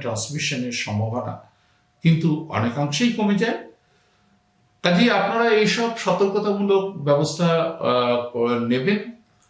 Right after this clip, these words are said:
এবং যখনই কোনো এইসব প্রবলেমগুলো হবে বা এই,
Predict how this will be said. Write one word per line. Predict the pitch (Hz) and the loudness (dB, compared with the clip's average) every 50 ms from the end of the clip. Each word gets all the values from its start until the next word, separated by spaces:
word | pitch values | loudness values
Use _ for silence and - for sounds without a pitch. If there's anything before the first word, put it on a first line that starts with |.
| _ _ _ | _ _ _
এবং | - 131 131 143 143 139 139 139 143 135 123 | 2 2 4 4 4 2 2 0 -2 -2 0
যখনই | 139 139 143 160 180 233 247 | 0 0 0 2 2 2 2
কোনো | 247 254 240 247 247 233 233 214 - - 175 | 2 2 2 2 2 2 0 -2 -4 0 2
এইসব | 175 170 - 190 185 - | 2 2 2 0 -2 -2
প্রবলেমগুলো | - 160 143 135 139 147 165 165 165 165 165 165 156 | 0 0 0 0 0 0 0 0 0 0 0 -2 -2
হবে | 135 139 139 135 143 143 143 | -2 -2 -2 0 0 0 0
বা | 143 143 139 135 135 135 135 131 - - - - _ _ _ | 0 0 2 2 2 2 2 0 -4 -8 -14 -20 _ _ _
এই, | - 120 120 120 117 117 117 117 104 - | -2 0 2 2 2 0 -2 -4 -8 -10